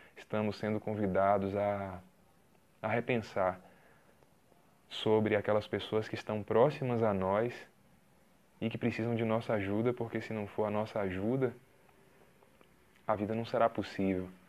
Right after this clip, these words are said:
Estamos sendo convidados a repensar o quanto a nossa própria vida é dependente de outras inúmeras vidas,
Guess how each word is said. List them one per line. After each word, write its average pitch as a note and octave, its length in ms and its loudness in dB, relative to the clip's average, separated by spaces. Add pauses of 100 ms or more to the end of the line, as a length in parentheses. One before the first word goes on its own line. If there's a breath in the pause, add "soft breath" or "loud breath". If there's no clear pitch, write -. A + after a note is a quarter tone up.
(1040)
Estamos A2+ 260 -4
sendo A2+ 160 0
convidados A2 400 4
a A2 40 4
repensar A2+ 440 0
o C3 80 4
quanto C3+ 480 4
a A2+ 60 2
nossa A#2 280 2
própria C3+ 460 6
vida G#2+ 480 2 (760)
é A2+ 120 4
dependente G#2 520 2
de G#2 120 0
outras G#2 240 0
inúmeras G#2+ 480 0
vidas, F#2 340 0